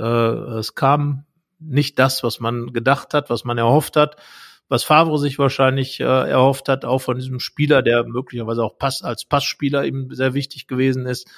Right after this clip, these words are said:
Aber ja, insgesamt ist es dünn geblieben. Da hofft natürlich die Hertha, dass, äh, dass er da jetzt andere Akzente setzen kann. Und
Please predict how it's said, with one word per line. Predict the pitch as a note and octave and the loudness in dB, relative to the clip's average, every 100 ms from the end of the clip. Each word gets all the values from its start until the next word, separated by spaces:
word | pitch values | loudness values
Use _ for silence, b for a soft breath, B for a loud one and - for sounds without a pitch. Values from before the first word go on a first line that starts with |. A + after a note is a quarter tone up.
| B B B B B | B B B B B
Aber | C3 C3+ B2+ C3 B2+ | 2 4 4 2 2
ja, | A2+ | 0
insgesamt | - C#3 C#3 C3+ B2+ C3 C3+ | 0 -6 -6 -2 0 0 -2
ist | C3+ | -6
es | B2 A#2 | -4 -2
dünn | C3 C#3+ D3 | -2 0 0
geblieben. | C#3 D3 D3 | 0 0 0
Da | C3 A#2+ | 0 2
hofft | C3+ C3+ - | 0 0 0
natürlich | D3 D#3+ D3 | 2 2 2
die | C3 | 2
Hertha, | B2 C3 D3+ C3+ | 4 2 2 2
dass, | B2+ - - | 0 -4 -4
äh, | B2 B2+ | 0 0
dass | B2 - | -2 -4
er | B2+ | -2
da | B2+ | 0
jetzt | B2 B2 - | 0 -2 -4
andere | C3 D#3 | -2 0
Akzente | D#3 - E3+ D#3+ D3+ | -2 -4 -4 -4 -2
setzen | D3+ D#3 - C#3+ | -2 -4 -8 -4
kann. | D3 D3+ | -2 -2
Und | D3 C3+ C#3+ C3+ | -4 -6 -6 -8